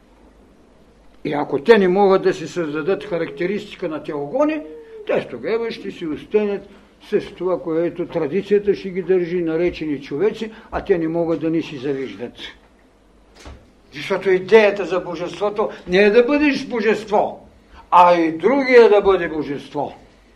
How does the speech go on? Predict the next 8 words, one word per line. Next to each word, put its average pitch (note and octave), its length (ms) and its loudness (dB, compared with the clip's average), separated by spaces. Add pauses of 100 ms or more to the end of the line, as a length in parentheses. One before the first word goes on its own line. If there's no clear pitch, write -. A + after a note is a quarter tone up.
(460)
Не G3+ 160 6
е A3+ 120 12
да C#4 140 6
обичаш D4 520 4
врага C4+ 360 4
си, D#3 240 0 (120)
а D#3+ 100 -8
събожника. F#3 880 -2